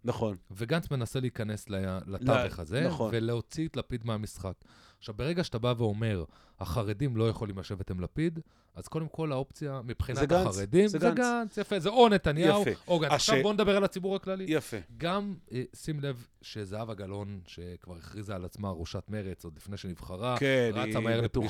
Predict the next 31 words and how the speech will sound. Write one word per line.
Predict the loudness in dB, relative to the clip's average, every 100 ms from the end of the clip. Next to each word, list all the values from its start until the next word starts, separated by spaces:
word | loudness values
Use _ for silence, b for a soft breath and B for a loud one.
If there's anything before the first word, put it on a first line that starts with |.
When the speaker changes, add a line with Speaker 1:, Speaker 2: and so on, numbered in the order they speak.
| 2
Speaker 2:
לפגישות | 2
עם | 2
Speaker 1:
שהיא, | 2 4
Speaker 2:
כולם, | 6 6 6 4
Speaker 1:
כן. | 0 0 -6 -20 -14
Speaker 2:
ו-, | -10 -10 -10 -6
ו-, | -2 -2 -2
והם | -6 -6 -6
נפגשו | -8 -6 -4 -4
איתה, | -6 -12 -10
גם | -6 0
Speaker 1:
כן. | 4
Speaker 2:
בני |
גנץ | 4 2 -2
וגם | -2 -2
יאיר | -4
לפיד. | -4 -4
למה? | -4 -6
כי | -8 -8
הם, | -6 -8 -10
כל | -4 -4
אחד | -2 -6
צריך | -6 -6 -6
את | -8
הקמצוץ, | -6 -6 -6 -4 -4 -6 -20 b b b
אה, | -2 0 0 -2
אה, | -4 -2
הכרה | -2 -2 0 0 0
וקולות | -4 0 2 4 2 -2
ו-, | -2 -2
ו-, | -2